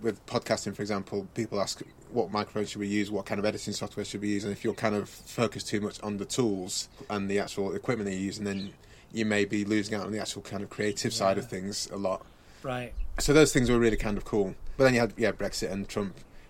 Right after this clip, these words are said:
Speaker 1: And then in November, my dad had a stroke, and he's only recently come out of hospital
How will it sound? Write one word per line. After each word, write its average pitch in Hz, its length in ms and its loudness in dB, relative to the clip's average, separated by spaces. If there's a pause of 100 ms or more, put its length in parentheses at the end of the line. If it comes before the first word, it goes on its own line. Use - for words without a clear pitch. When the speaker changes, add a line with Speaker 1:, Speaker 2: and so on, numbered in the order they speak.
Speaker 1:
And 104 140 -4
then 104 160 0
in 101 560 -2
November, 110 380 2
my 104 120 2
dad 104 300 2 (260)
had - 220 -2
a - 40 -6
stroke, - 440 0 (460)
and 104 100 -4
he's 104 160 0
only 101 160 2
recently 98 380 -4
come 101 160 -6
out 85 80 -2
of - 80 -12
hospital 95 500 -4